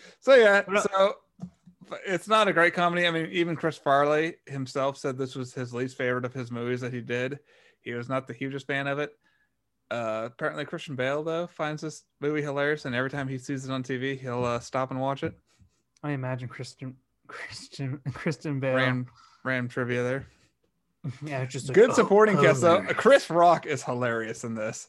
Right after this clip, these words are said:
Speaker 1: I love Chris Rock's character.
Speaker 2: Yeah, like, I was honestly kind of surprised. I'm like, I kinda remembered him being more involved, but it's like, they introduce him,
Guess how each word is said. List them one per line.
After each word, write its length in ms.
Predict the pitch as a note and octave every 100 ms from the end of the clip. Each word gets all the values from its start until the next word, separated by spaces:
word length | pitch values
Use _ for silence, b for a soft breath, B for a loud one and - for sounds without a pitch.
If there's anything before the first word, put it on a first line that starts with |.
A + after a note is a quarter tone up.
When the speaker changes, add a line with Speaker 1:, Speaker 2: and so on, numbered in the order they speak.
| -
Speaker 1:
I 120 | D#3+
love 260 | D#3 D#3+ C#3+
Chris 260 | - C3
Rock's 320 | - A#2 A#2+ -
character. 540 | A#2 A2+ A2+ A2+ A2+ _ _ _ _ _ _ _ _ _ _ _ - _ _ _ _ _ _ _
Speaker 2:
Yeah, 420 | - E3+ A3 F#3
like, 280 | E3+ F3+ F3+
I 140 | F3 F#3+
was 120 | F#3
honestly 720 | F#3+ A3+ A3+ G#3 G3 F3+ D#3+
kind 220 | - E3+
of 80 | E3
surprised. 480 | - C#3+ E3+ D#3+ D3
I'm 80 | D#3
like, 240 | D3+ C#3+ _ -
I 80 |
kinda 340 | C3+ - F#3 G#3+
remembered 440 | G3+ D#3+ D#3+ F3
him 160 | G3 E3+
being 340 | D#3+ D#3 C#3+
more 420 | B2+ B2+ C3+ D#3 E3+
involved, 480 | G3 F#3+ G#3 G#3+ G3+
but 100 | F#3
it's 160 | F3
like, 240 | F3+ E3+ D#3+
they 120 | F3+
introduce 420 | A3 B3+ A3+ A3+ -
him, 260 | A3 G#3